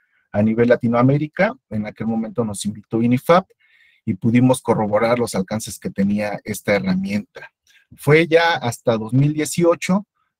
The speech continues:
que bajo el nombre de Bangermex nosotros adoptamos, eh, este software y bueno, este esfuerzo se coronó con un taller que tuvimos dirigido para veintiún curadores, eh, de bancos de germoplasma a nivel nacional,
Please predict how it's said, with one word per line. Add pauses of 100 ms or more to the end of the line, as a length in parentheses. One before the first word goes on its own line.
(160)
que
bajo
el
nombre
de
Bangermex
nosotros
adoptamos,
eh,
este
software (520)
y
bueno,
este
esfuerzo
se
coronó
con
un
taller
que
tuvimos
dirigido
para
veintiún
curadores,
eh,
de
bancos
de
germoplasma
a
nivel
nacional,